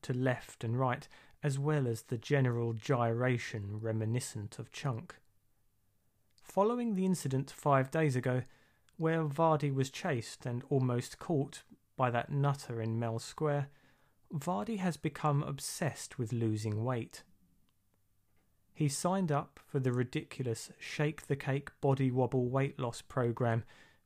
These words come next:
which requires its recruits to wobble and gyrate their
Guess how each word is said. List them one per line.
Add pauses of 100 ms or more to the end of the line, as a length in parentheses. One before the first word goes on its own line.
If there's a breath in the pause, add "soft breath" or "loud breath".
which
requires
its
recruits
to
wobble
and
gyrate (100)
their